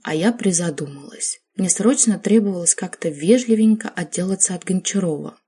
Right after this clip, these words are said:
В его сопровождении уже не было никакой нужды, а вот неприятностей из-за его присутствия рядом со мной вполне могут возникнуть.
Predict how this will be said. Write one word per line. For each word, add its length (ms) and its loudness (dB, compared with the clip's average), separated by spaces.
В 60 -6
его 280 4
сопровождении 1000 4
уже 240 6
не 160 10
было 200 4
никакой 460 0
нужды, 580 -4
а 140 2
вот 160 2
неприятностей 840 0
из-за 180 -2
его 200 -2
присутствия 680 0
рядом 380 -2
со 180 2
мной 220 2
вполне 400 0
могут 340 2
возникнуть. 760 -4